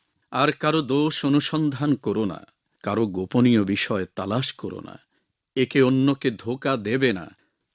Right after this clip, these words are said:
আর পরস্পর হিংসা পোষণ করবে না, বিদ্বেষ ভাব করবে না এবং পরস্পর বিরুদ্ধাচরণ করবে না। বরঞ্চ সবাই এক আল্লাহর বান্দা হিসেবে ভাই ভাই হয়ে সমাজে মিলেমিশে থাকবে।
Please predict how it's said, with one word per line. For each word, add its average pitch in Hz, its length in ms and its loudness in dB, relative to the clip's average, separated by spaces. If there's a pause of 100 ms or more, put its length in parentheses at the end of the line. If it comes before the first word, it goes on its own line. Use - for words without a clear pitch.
আর 101 220 -2
পরস্পর 98 760 -4
হিংসা 165 360 4
পোষণ 127 440 0
করবে 104 380 -2
না, 78 180 -16 (560)
বিদ্বেষ 135 680 -2
ভাব 123 400 -6
করবে 98 340 0
না - 300 -12 (260)
এবং 170 320 0 (120)
পরস্পর 156 600 0
বিরুদ্ধাচরণ 113 1120 2
করবে 85 440 -4
না। 73 200 -12 (380)
বরঞ্চ 113 540 2 (540)
সবাই 107 500 -2 (100)
এক 120 500 -2
আল্লাহর 113 440 0
বান্দা 104 420 0
হিসেবে 101 560 -2 (360)
ভাই 147 460 2
ভাই 156 380 0
হয়ে 127 260 -2
সমাজে 104 460 0
মিলেমিশে 95 580 0
থাকবে। - 460 -10